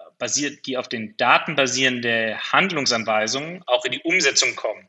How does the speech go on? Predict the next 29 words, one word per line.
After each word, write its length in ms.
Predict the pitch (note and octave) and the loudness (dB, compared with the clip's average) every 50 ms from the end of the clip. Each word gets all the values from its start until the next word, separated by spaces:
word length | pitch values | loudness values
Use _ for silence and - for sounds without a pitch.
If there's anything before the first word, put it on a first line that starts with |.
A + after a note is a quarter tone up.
| _ - - - - - - _ - | _ -18 -16 -16 -16 -18 -14 _ -4
Weil 100 | B2+ B2 | 0 2
wenn 140 | C3+ D3 | 2 2
ich 100 | D3+ - | 2 0
nichts 300 | D3 D#3+ D#3+ - D#3+ - | 0 0 0 2 2 2
verändere 560 | - C3+ C#3 - C#3+ C#3+ F#3 G3+ G3+ F3+ C#3+ C3 | 2 2 0 2 2 2 2 2 4 4 4 4
an 60 | C3 | 4
meinem 180 | B2 A#2+ A#2 | 2 -2 -2
Verhalten, 960 | - B2+ A2 G#2+ A#2+ B2+ D3 E3+ F3 - - F3+ F3 F3 F3 F3 F3+ F3+ E3+ D#3+ - | -2 -2 0 2 4 6 6 6 4 0 -6 -10 -10 -10 -10 -10 -12 -12 -14 -14 -14
wenn 100 | B2+ B2+ | -12 -10
ich 60 | A#2+ | -8
nichts 180 | C#3 C#3 - - | -6 -4 -2 -2
verändere, 260 | - C3+ C3+ C3 B2 A#2+ | -2 0 0 -2 -4 -4
wie 100 | A#2 A2+ | -4 0
Maschinen 260 | A2 - - A2+ G#2+ | 2 2 0 0 0
gesteuert 420 | - - - B2+ C3 D3 D#3 D#3 | 0 2 4 6 6 6 6 6
werden, 320 | D3 C#3+ C#3+ C#3+ C#3+ C#3 - | 6 6 6 6 4 0 -4
wenn 120 | B2+ A#2+ | -6 -8
ich 160 | A2+ - - _ - | -8 -12 -16 _ -6
alles 280 | - C3+ C#3+ D3+ - - | -4 -2 0 0 0 2
gleich 260 | - C#3 D3+ D#3+ - | 4 4 4 4 2
mache 180 | D#3 C3+ B2 A#2+ | 0 -2 -2 -4
wie 60 | A#2+ | -6
davor, 600 | - A2 - - E3+ F3+ F#3 F3 F3 G3 G#3+ - - - - - _ _ | -8 -10 -8 -4 0 2 4 4 4 2 0 -4 -12 -20 -20 -20 _ _
nur 120 | - C#3 C3+ | -10 -6 -6
ganz 160 | C#3 C3 - | -6 -6 -6
viele 180 | - B2 A#2 | -10 -10 -6
Daten 340 | G2+ C3 C#3 F3+ F3+ - E3+ | 0 2 2 2 2 0 -4
gesammelt 460 | C3 B2 B2 A#2 A2+ A#2 A#2+ A2 - | -4 -2 -2 -2 -2 -2 -4 -6 -6
habe, 460 | A#2 A2 A2+ A#2+ C3+ D3+ F3 G3 G3+ | -4 -2 -2 -2 -2 -4 -6 -6 -8